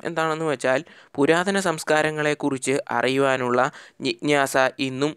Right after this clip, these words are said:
നിലനിൽക്കുന്നുണ്ട്. അതുകൊണ്ട് തന്നെ ആർക്കിയോളജിയെ സംബന്ധിച്ച മേഖലകൾക്കെല്ലാം വളരെ പ്രാധാന്യമുണ്ട്. ഹിസ്റ്ററി ഗ്രാജുവേറ്റുകൾക്ക് അടുത്തതായി തിരഞ്ഞെടുക്കാൻ പറ്റുന്ന ഒരു പ്രൊഫഷനാണ് ഹിസ്റ്റോറിയൻ. ഈ മേഖലയ്ക്കും വളരെ പ്രാധാന്യമുണ്ട്.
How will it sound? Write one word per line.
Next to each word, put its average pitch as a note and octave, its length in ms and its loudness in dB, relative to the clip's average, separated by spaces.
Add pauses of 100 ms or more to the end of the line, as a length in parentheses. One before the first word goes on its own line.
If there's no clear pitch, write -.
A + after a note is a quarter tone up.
(140)
നിലനിൽക്കുന്നുണ്ട്. B2 760 0 (240)
അതുകൊണ്ട് D3 440 2
തന്നെ B2 240 2 (520)
ആർക്കിയോളജിയെ C3+ 720 0 (100)
സംബന്ധിച്ച C3+ 380 -4 (120)
മേഖലകൾക്കെല്ലാം B2 880 0 (600)
വളരെ C3+ 320 2 (100)
പ്രാധാന്യമുണ്ട്. B2 760 0 (1080)
ഹിസ്റ്ററി B3 380 4
ഗ്രാജുവേറ്റുകൾക്ക് G3 720 4 (100)
അടുത്തതായി C#3+ 420 2
തിരഞ്ഞെടുക്കാൻ C#3 500 0
പറ്റുന്ന A#2 280 2 (200)
ഒരു B2 160 4
പ്രൊഫഷനാണ് A#2+ 640 2
ഹിസ്റ്റോറിയൻ. A#2 580 2 (800)
ഈ C3 140 4 (100)
മേഖലയ്ക്കും D3 500 2 (160)
വളരെ C3 280 2 (100)
പ്രാധാന്യമുണ്ട്. C#3 720 2